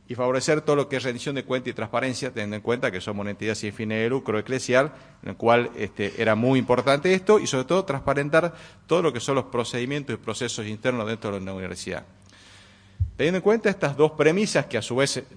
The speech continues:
derivan en un montón de acciones que no solamente se tra-, eh, transforman en el plan, como bien ji-, dijo Nora, sino básicamente también en todo un área que estamos desarrollando de mejora continua de procedimientos internos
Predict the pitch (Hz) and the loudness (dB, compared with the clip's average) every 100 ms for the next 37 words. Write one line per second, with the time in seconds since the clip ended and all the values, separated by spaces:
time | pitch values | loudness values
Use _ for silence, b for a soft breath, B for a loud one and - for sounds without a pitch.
0 | - 113 123 135 123 110 117 110 139 135 | -6 -2 0 2 0 -2 -4 -4 -2 -2
1 | - 170 139 - 110 113 123 127 123 127 | 0 0 0 -2 -4 0 2 2 2 0
2 | 117 117 110 110 110 104 - 110 - 110 | -2 -4 -4 -4 -4 -4 -6 -6 -2 -2
3 | 110 120 120 123 120 143 156 165 - - | 0 0 2 -2 2 4 4 0 -14 -8
4 | 110 117 123 127 127 127 123 135 165 170 | -4 -4 -4 -4 -4 -4 0 2 4 2
5 | - 131 139 143 B - - 117 127 135 | 2 4 4 4 B -8 -6 -4 0 2
6 | 127 113 117 135 110 - 95 127 127 127 | 2 2 2 2 0 -6 -4 2 4 4
7 | 139 127 101 92 95 - 110 113 110 120 | 4 4 2 -2 -8 -4 -2 0 -2 -2
8 | 117 120 123 117 107 113 113 - 101 - | -2 0 -2 -2 0 2 2 0 -6 -2
9 | 123 113 113 110 120 110 113 107 117 123 | -2 -2 -4 -4 -4 -4 -4 -4 -2 -2
10 | 139 131 139 151 156 156 165 180 | -2 -2 -2 -2 0 0 0 -2